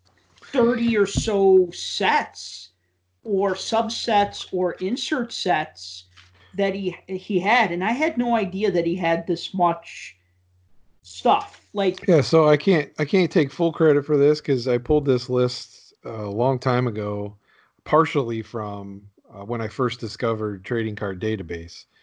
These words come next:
Speaker 1: Mm-hmm.
Speaker 2: Um, and they didn't have all of this there. I've, I've added to this over the years as I found more things. But, I mean, go-, going all the way back to ninety-two, ninety-three, um, you know,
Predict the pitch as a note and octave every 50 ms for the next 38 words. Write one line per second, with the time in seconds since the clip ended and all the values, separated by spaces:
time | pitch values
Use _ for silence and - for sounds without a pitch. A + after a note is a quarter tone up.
0 | _ _ - E3+ F#3+ G#3 - F2+ F2+ F2+ F#2 F2+ F2+ F2+ F2 E2+ F2+ F#2 _ _
1 | _ _ _ _ _ - G#2 G2 F#2+ F#2+ F#2+ F#2+ F#2+ F#2+ F#2 F#2 F#2 F2+ F#2 F#2
2 | - _ _ - A#2+ C3 C3+ C3+ C3+ B2 A2+ A2 A2+ B2 A#2+ A#2+ A2 A2 A2 A2+
3 | B2 A#2 A2+ G#2 G2 F#2+ G2+ G2 - - G#2+ G2+ G#2 G2+ G2 G2 G2 G2+ - G2+
4 | G#2 G2+ G2 F#2+ F#2+ - _ _ _ - A#2 G#2 G2 F#2+ G2+ G2+ A2 A2+ G#2+ G#2+
5 | G2+ - A2 G2+ G2 G2 F#2+ F#2 - G2+ G2 F#2 F#2 F2+ F2 F2+ F#2 G#2 A2+ A2
6 | F#2+ F2+ F2 F2 - - _ _ _ - - _ _ _ _ - G2+ F#2+ G2 F#2
7 | F2+ - A#2+ G#2 G2 F#2+ G2 G2 F#2+ F#2 F2 - B2 A#2+ A#2+ A2 G2 F#2 G2 G2
8 | F#2 G2 - _ _ _ _ _ _ _ - - _ _ - A#2+ A#2+ A#2+ A#2+ A#2
9 | D3 D3 C#3+ D3 D3 D#3+ C3+ C#3+ D3+ D3+ C#3 C3+ C#3 C#3 C3+ C3+ C3 A#2+ A2+ A#2+
10 | A#2+ A#2+ B2+ B2 - A#2+ G#2 A#2 A#2 A2+ G#2+ A2 G#2+ - A#2+ A#2 G#2+ A2 G#2+ G2+
11 | F#2 F#2 F2+ - - B2+ B2+ A#2 G2+ F#2 F2+ - _ _ _ _ _ _ _ _
12 | _ _ _ _ - - F#2+ F#2 F#2 F2+ F2+ F2+ F2 F2 E2+ E2+ F#2+ - _ _
13 | _ _ _ _ _ _ _ _ _ _ _ _ - B2 G#2+ G2 G2